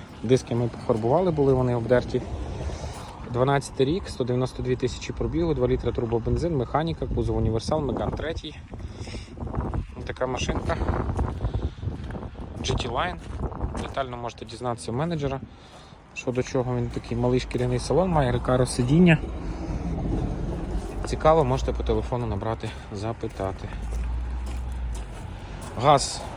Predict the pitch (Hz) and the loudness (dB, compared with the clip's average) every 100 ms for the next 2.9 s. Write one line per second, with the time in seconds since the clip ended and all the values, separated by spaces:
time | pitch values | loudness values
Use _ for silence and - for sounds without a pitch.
0 | - - - 135 120 117 120 117 - - | -4 -4 0 2 2 2 2 0 -2 0
1 | 160 196 185 160 156 - 139 - 135 - | 2 4 2 0 -2 0 0 0 -2 -6
2 | - - - 123 - 151 190 180 - | -8 -6 0 0 2 2 4 2 -4